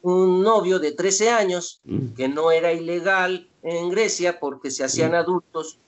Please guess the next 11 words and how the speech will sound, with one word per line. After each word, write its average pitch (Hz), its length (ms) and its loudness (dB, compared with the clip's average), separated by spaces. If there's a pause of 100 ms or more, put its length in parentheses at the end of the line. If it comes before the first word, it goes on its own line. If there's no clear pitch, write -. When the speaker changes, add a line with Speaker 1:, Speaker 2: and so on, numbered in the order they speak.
(300)
Speaker 1:
con 160 440 0
la 139 380 -2
eyaculación. 113 760 -6
Speaker 2:
Ujú. 107 240 -6 (640)
Speaker 1:
Y 160 80 0
entonces 175 720 0
este 175 220 -2
muchachito 175 580 -2
se 156 160 -4
llamaba 156 420 2
Boas 202 600 0